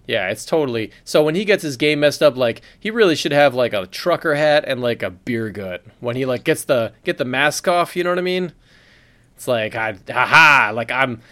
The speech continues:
I'm, this deer over here just knocked the, uh, knocked the orange camo hat off of your head. What are you gonna do?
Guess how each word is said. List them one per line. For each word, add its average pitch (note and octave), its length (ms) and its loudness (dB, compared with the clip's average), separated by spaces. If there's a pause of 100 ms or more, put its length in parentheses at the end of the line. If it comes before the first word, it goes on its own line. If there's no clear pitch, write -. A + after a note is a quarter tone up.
(140)
I'm, C3+ 260 -10
this C#3 200 -4
deer D#3 260 4
over C#3 100 4
here C#3 200 4
just A#2+ 260 -8
knocked C#3 420 0
the, C#3 240 -2
uh, A2 300 -2 (400)
knocked C3+ 220 -4
the C3+ 100 -4
orange C#3 400 -4
camo A#2+ 560 -4 (240)
hat A#2+ 380 -6
off C3 200 -4
of A2+ 80 -14
your A2+ 140 -6
head. A2+ 260 -4
What G#2+ 100 -10
are A2 40 -10
you A2 60 -10
gonna A2 120 -8
do? G2 340 -8